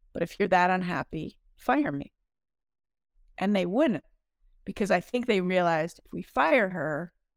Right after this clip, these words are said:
we have, really have grounds to fire her 'cause she's doing her job and she's doing it well. But I just thought, I, and then without me saying, like, if I were a man, you would not put me through this shit. And if I were a man, I wouldn't be getting emails at five in the morning that are, you know,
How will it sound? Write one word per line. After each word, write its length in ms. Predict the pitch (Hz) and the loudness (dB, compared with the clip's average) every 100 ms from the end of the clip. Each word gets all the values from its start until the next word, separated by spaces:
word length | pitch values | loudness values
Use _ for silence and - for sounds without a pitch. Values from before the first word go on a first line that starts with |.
| _ - | _ -2
we 60 | |
have, 200 | 208 196 - _ 208 | 2 2 0 _ -6
really 300 | 247 294 254 | 0 2 2
have 200 | 160 - | 0 -2
grounds 520 | 185 175 233 226 - | 0 2 2 0 -4
to 100 | 165 | -8
fire 320 | - 139 135 | -2 0 -2
her 140 | 175 180 | -4 -8
'cause 160 | - | -10
she's 220 | - 165 | -10 -8
doing 280 | - 196 190 | -4 -2 0
her 80 | 151 | -2
job 340 | 139 139 175 - | -2 0 0 0
and 100 | 165 | -6
she's 200 | - - | -10 -12
doing 240 | - 156 | -8 -8
it 100 | - | -8
well. 380 | - 208 147 165 _ _ _ _ _ _ - | -2 0 0 -2 _ _ _ _ _ _ -8
But 220 | - 180 - _ _ | 0 0 -2 _ _
I 160 | 196 202 | -2 -2
just 240 | 214 - | -4 -4
thought, 300 | 214 214 - _ _ - | 0 0 -2 _ _ -2
I, 180 | 208 - _ _ | -2 -2 _ _
and 120 | 233 233 | 0 0
then 80 | |
without 260 | 233 233 277 | 2 2 2
me 140 | 254 226 | 0 -2
saying, 340 | - 233 208 | 0 0 2
like, 220 | 190 185 - | 0 -4 -8
if 140 | 196 202 | -6 0
I 100 | 202 | 2
were 120 | 214 | 2
a 60 | 196 | 0
man, 380 | 214 240 220 202 | 0 2 2 0
you 120 | 208 | -4
would 160 | 202 | -4
not 380 | 220 233 208 202 | 0 2 2 0
put 180 | - 226 | -6 -6
me 140 | 208 196 | -6 -6
through 220 | - 185 | -4 -2
this 140 | 165 | -2
shit. 320 | - 185 165 - _ _ _ _ _ | -4 -4 -4 -6 _ _ _ _ _
And 120 | 196 | 0
if 140 | 190 185 | 2 4
I 100 | 180 | 2
were 140 | 185 | 2
a 40 | 185 | 0
man, 480 | 214 226 254 220 | 0 2 4 4
I 80 | 190 | 4
wouldn't 240 | 180 196 190 | 2 0 -2
be 60 | |
getting 280 | 196 208 202 | -2 -2 0
emails 420 | 185 180 170 165 | -2 0 0 -2
at 100 | - - | -6 -4
five 220 | 165 160 | -2 0
in 100 | 170 | -2
the 60 | |
morning 360 | 160 165 160 165 | -2 0 0 0
that 120 | 165 | 0
are, 60 | 160 | 0
you 180 | 165 175 | -2 -4
know, 200 | 156 | -4